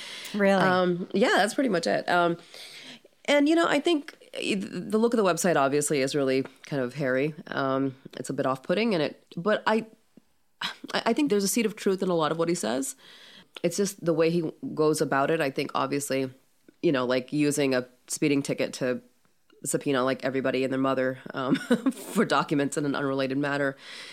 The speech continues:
Speaker 2: um, you know, is difficult. But this was a pursuit of his for years, and, uh, he did eventually give up, though. It's not something he's working on anymore.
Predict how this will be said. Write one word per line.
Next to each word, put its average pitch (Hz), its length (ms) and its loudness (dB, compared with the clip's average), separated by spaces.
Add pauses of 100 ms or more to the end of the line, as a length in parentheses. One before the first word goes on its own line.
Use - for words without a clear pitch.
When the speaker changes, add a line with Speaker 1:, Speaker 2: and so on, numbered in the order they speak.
(320)
Speaker 2:
um, 131 540 0 (160)
you 170 80 2
know, 175 80 6
is 170 80 2
difficult. 185 320 0
But 226 180 0
this 240 320 -2
was 277 140 0
a 262 40 -2
pursuit 233 380 -2
of 208 100 -2
his 190 200 -2
for 180 160 -4
years, 156 480 0
and, 151 280 0
uh, 147 100 2
he 196 180 -2
did 233 120 2
eventually 156 360 -2
give 127 160 -2
up, 117 180 -4
though. - 140 -4
It's - 320 -6
not 143 240 -6
something 135 240 -6
he's 131 160 -8
working 131 260 -8
on 131 80 -4
anymore. 135 460 -6